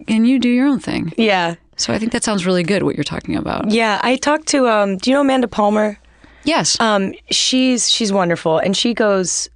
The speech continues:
Speaker 2: everywhere with her baby. She's on tour. She brings him everywhere, and sometimes she gets a lot of crap for it. Um, but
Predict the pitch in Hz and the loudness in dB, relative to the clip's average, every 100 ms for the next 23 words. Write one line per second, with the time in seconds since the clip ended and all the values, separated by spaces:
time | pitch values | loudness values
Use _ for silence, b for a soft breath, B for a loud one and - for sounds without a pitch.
0 | _ 226 214 208 180 165 160 - 160 165 | _ -2 0 2 2 2 0 -2 -2 0
1 | 156 147 208 226 202 - 180 165 160 160 | 0 -2 0 0 0 0 0 2 2 0
2 | 156 - - - 180 175 170 170 165 165 | -2 -4 -4 -2 0 -2 0 0 2 2
3 | 160 165 247 226 - 190 185 165 156 156 | 0 0 -2 0 -2 -2 0 0 0 -2
4 | 156 151 147 139 - B B B B - | -2 -2 -2 -2 -4 B B B B -4
5 | 202 185 170 165 160 160 - - 175 196 | 0 2 2 0 0 -4 -8 -6 0 0
6 | 190 | 0